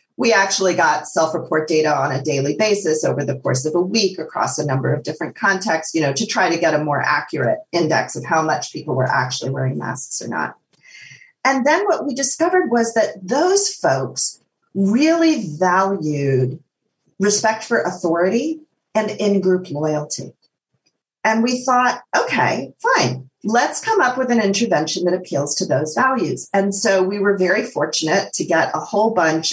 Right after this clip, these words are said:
of campus leaders. So things like the head of the Young Republicans group on campus, the president of a fr-,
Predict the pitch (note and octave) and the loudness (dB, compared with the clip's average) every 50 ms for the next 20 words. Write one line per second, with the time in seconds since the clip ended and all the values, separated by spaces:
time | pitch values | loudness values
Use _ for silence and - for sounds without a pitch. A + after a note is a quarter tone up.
0 | - - E3+ D#3 D3 D3 D3 - - G3+ E3 E3 E3 D#3+ - - - - D3+ C#3+ | -2 0 0 2 0 0 -2 -6 -4 -2 0 0 0 0 -2 -2 -2 -2 -4 -4
1 | C3+ C3+ - - - - - - - - _ _ _ - - - G#3+ F3+ F3 E3+ | -2 -2 -2 -2 -4 -6 -10 -14 -20 -20 _ _ _ -6 -2 0 2 2 2 2
2 | F3 E3+ E3+ - - G#3 G3+ G3 G3 F#3+ G3 F#3+ F3+ E3+ E3+ E3 E3 D#3+ D#3 D#3 | 2 0 -2 -2 0 2 2 4 4 2 2 2 2 2 4 4 4 4 2 2
3 | D#3 - - D3+ E3+ E3 D#3+ D#3 D#3 D#3 D3+ - - - _ _ _ - - F3+ | 0 -6 -4 0 2 4 4 4 4 4 2 0 -2 -8 _ _ _ -2 0 0
4 | F3+ F3+ - F3+ E3 E3+ E3+ E3 E3 D#3+ D#3+ - - C#3 D3 D3+ D3 - - C#3+ | 0 0 0 0 2 2 2 2 2 0 0 0 -2 -2 -2 -2 -2 -2 -2 -2
5 | D3 - - - C3+ B2+ B2+ - A#2 B2 B2+ - - - - - - - - - | -2 -2 -2 -2 -2 -2 -2 -2 -2 -4 -4 -6 -6 -8 -6 -8 -8 -10 -10 -12
6 | - _ _ _ _ - G3 F#3 F3+ F3+ F3+ F3+ F3 - - G3 F#3 F#3 F3+ F#3 | -14 _ _ _ _ -2 0 2 4 4 4 2 0 0 0 2 2 2 2 0
7 | F3+ E3+ E3 E3+ F3+ D3 E3 D#3+ - - E3+ D#3+ - F3+ | 0 0 0 0 0 0 0 0 0 -2 -4 -2 -2 -4